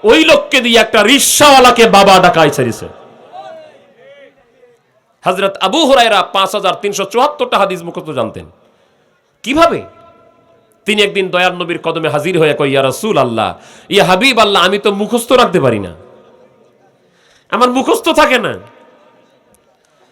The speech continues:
রাসূলে পাক সাল্লাল্লাহু আলাইহি ওয়াসাল্লাম হচ্ছেন এলমে শরিয়ত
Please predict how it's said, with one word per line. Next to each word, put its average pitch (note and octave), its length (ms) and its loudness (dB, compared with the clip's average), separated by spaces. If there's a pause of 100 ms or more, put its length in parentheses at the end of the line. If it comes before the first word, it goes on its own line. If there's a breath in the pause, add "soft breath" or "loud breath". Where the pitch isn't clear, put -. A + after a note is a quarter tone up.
(220)
রাসূলে A#3 360 -2
পাক A#3 300 0
সাল্লাল্লাহু G#3+ 540 0
আলাইহি - 20 0
ওয়াসাল্লাম G#3 340 -2
হচ্ছেন G3 300 -4
এলমে F#3 300 -2
শরিয়ত F3 500 0